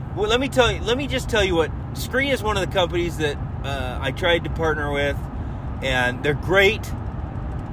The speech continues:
They're really great. But they just, like, legitimately, and, and I've read this in other, uh, gear reviews, they are legitimately, like, ninety percent of what Kuiu is. They're,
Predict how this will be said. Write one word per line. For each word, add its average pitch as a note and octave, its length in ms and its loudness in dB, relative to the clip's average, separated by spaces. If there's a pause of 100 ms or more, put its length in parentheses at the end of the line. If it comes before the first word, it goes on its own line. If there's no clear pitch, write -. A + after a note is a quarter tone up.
(720)
They're F3 140 6
really G#3+ 280 8
great. C3+ 320 2 (480)
But D#3+ 140 0
they F#3+ 140 2
just, G#3+ 440 4 (100)
like, E3+ 220 4 (460)
legitimately, B3+ 720 6
and, F3 240 2
and E3+ 220 2
I've E3+ 200 4
read G3 220 2
this F#3 220 0
in F3+ 60 -2
other, E3+ 200 4 (380)
uh, B2+ 480 -2 (1300)
gear F#3+ 240 4
reviews, G3 560 0 (380)
they G3 140 8
are A#3 120 8
legitimately, G#3+ 720 4
like, E3 300 6 (1040)
ninety F#3 340 4
percent D3+ 400 0
of D#3 60 2
what C#3 200 0
Kuiu A2+ 460 -2
is. - 200 -6 (500)
They're, F#3+ 240 2